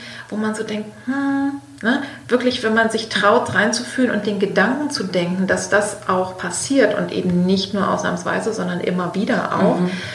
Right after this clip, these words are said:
Speaker 1: äh, dann kann man auch zum Beispiel, wenn du es dir zutraust, es kommt immer ein bisschen auf den Kontakt an, dann kannst du so eine Person auch direkt ansprechen und fragen. Also du
Speaker 2: Ja.
Speaker 1: kannst zum Beispiel sagen, „Ich sehe, dass es dir schlecht geht,
Speaker 2: Ja.
Speaker 1: ne, und, und ich mache mir Sorgen.
Speaker 2: Ja.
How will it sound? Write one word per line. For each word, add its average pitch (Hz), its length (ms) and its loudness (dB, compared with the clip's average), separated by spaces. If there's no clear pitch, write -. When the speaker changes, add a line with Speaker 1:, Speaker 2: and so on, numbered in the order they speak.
Speaker 1:
äh, 196 240 4
dann 208 160 6
kann 269 220 2
man 269 240 2
auch 254 240 4
zum 277 180 -4
Beispiel, 226 380 4
wenn 226 100 4
du 226 60 4
es 233 100 4
dir 226 180 4
zutraust, 226 460 2
es 220 120 -2
kommt 226 200 0
immer 220 120 2
ein 220 100 2
bisschen 226 240 2
auf - 160 0
den 196 160 -2
Kontakt 277 500 -2
an, 214 220 0
dann 196 140 2
kannst 240 280 2
du 277 60 2
so 233 80 2
eine 226 140 4
Person 214 360 0
auch - 140 -2
direkt 214 480 -4
ansprechen 196 560 -2
und 247 100 -2
fragen. 196 520 0
Also - 160 0
du - 60 0
Speaker 2:
Ja. - 80 6
Speaker 1:
kannst 208 240 2
zum 208 60 -2
Beispiel 208 200 0
sagen, 190 240 2
„Ich 190 120 0
sehe, 233 440 6
dass 196 120 -2
es 208 140 -6
dir - 120 -4
schlecht - 440 -2
geht, - 320 0
Speaker 2:
Ja. 180 100 6
Speaker 1:
ne, 247 420 2
und, 202 200 4
und 202 120 0
ich 185 140 0
mache 175 220 -2
mir 170 120 -2
Sorgen. 214 460 0
Speaker 2:
Ja. 185 120 4